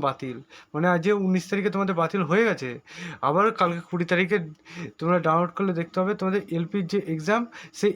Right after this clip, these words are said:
এলপির এক্সাম সিবিডি টু বাতিল। এখানে পিডিএফ যে ফাইল দিয়েছে সেই পিডিএফ ফাইলটা দেখতে বলছে, ঠিক আছে? তোমাদের এই পিডিএফ ফাইলটা এবার চলো এবার আমরা দেখি এবং ওপেন করি।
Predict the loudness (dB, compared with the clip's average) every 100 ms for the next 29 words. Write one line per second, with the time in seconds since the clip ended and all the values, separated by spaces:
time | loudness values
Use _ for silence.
0 | 2 0 0 -2 -2 -2 -2 -2 -4 -2
1 | -2 -2 -4 -4 -4 -2 0 0 -2 -12
2 | -12 -18 -20 -16 -6 -2 0 -2 -2 0
3 | 0 -2 _ -10 -2 -2 0 0 2 0
4 | -4 -6 -6 -2 0 0 2 2 2 0
5 | -4 -8 -8 -10 -14 -14 -16 -14 -4 -2
6 | 0 -2 -4 -12 -16 -16 -18 _ -14 -4
7 | 0 2 2 0 0 0 0 2 2 2
8 | 2 2 2 0 -2 0 0 0 0 -2
9 | -2 -2 0 2 2 0 -2 -4 -4 -4
10 | -4